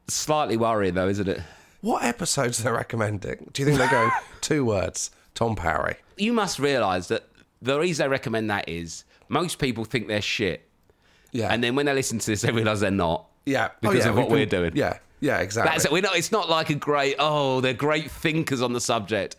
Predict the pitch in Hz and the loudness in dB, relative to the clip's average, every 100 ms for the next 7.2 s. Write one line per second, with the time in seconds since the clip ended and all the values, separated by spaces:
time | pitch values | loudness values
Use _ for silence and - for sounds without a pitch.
0 | - 147 143 113 170 196 214 196 151 170 | -8 -2 0 2 2 2 2 2 2 0
1 | 160 165 147 135 120 - 143 151 151 139 | 0 0 2 0 -2 -4 0 0 0 -2
2 | 139 170 - 156 156 147 131 165 - 143 | 0 -2 -2 -2 0 0 0 -2 -2 -2
3 | 151 143 135 - 143 - - - 156 165 | 0 0 0 -2 -4 -6 -8 -2 0 2
4 | 170 165 135 110 98 - 92 98 101 113 | 0 2 0 2 0 -2 -4 -4 -2 0
5 | 117 107 110 107 104 107 92 95 95 98 | 0 -2 -4 -2 0 0 0 0 0 0
6 | 92 - 76 76 - _ _ _ - 120 | 0 -2 -4 -4 -10 _ _ _ -4 -2
7 | 95 | 0